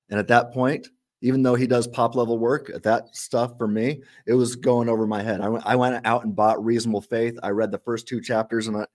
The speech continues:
and it took me forever to get th-, through those two chapters. I remember I was like, "Ah, I am not, I'm really struggling," especially when I got to the third chapter. I felt like I just, I couldn't do it. Um, so then I, I went back and I, I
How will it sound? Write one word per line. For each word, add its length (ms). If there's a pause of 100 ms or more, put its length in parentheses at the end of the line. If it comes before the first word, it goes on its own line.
(260)
and 80
it 60
took 140
me 100
forever 480
to 80
get 220
th-, 140 (100)
through 160
those 160
two 160
chapters. 400
I 60
remember 280
I 20
was 100
like, 200
"Ah, 200 (640)
I 120
am 140
not, 280 (1120)
I'm 240
really 200
struggling," 420
especially 320
when 80
I 40
got 120
to 80
the 40
third 260
chapter. 300
I 60
felt 180
like 160
I 60
just, 320 (680)
I 60
couldn't 300
do 180
it. 120 (680)
Um, 440 (460)
so 160
then 160
I, 160 (100)
I 80
went 180
back 200
and 80
I, 60 (920)
I 60